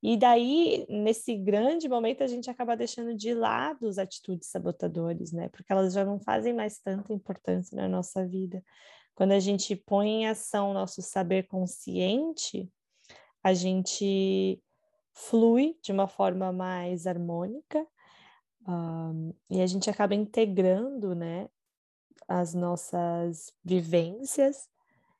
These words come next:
ah, através da, da rotina e do processo de repetição dos nossos hábitos.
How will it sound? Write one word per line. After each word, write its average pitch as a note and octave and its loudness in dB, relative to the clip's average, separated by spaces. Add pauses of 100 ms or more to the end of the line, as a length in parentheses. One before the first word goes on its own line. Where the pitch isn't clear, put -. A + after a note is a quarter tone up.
(420)
ah, F#3+ 0
através A#3+ 4
da, C#4 0
da C4+ -2
rotina C#4+ -4
e G#3 2
do G3+ 2
processo G#3+ 0
de G#3 -2
repetição A#3 -2
dos G3 -4
nossos F3 -4
hábitos. - -4